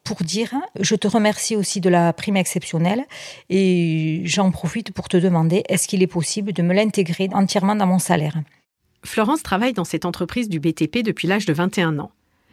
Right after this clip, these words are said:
Speaker 2: C'était d'abord une entreprise familiale qui a ensuite été rachetée par un grand groupe.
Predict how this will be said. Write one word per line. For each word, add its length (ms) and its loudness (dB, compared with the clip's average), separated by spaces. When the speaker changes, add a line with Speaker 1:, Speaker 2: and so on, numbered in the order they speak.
Speaker 2:
C'était 300 0
d'abord 260 2
une 100 2
entreprise 420 -6
familiale 500 0
qui 160 -4
a 20 0
ensuite 300 -4
été 160 -2
rachetée 380 -2
par 180 -2
un 80 0
grand 220 0
groupe. 280 -8